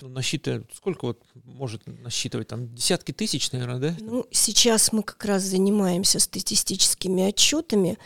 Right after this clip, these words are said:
Speaker 1: Ага.
Speaker 2: и библиотечная статистика — такая хитрая вещь, что мы каждый год, э,
Speaker 1: Мгм.
Speaker 2: объявляем перерегистрацию, делаем перерегистрацию читателей, и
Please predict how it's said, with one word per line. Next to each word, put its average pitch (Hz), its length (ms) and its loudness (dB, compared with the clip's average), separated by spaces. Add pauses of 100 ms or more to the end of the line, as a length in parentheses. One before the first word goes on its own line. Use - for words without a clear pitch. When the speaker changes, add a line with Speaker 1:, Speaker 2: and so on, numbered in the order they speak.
(140)
Speaker 1:
Ага. - 80 -18 (120)
Speaker 2:
и 220 120 -6
библиотечная 208 840 4
статистика — 214 720 -2
такая 196 400 -2
хитрая 202 520 -2
вещь, 277 380 2 (300)
что - 360 0
мы 190 280 2 (200)
каждый 220 460 2
год, 208 460 -2 (240)
э, 180 260 -10 (320)
Speaker 1:
Мгм. 143 140 -12
Speaker 2:
объявляем 196 560 -2
перерегистрацию, 196 960 -2
делаем 185 420 2
перерегистрацию 196 1080 -2
читателей, 214 840 2
и 202 320 -2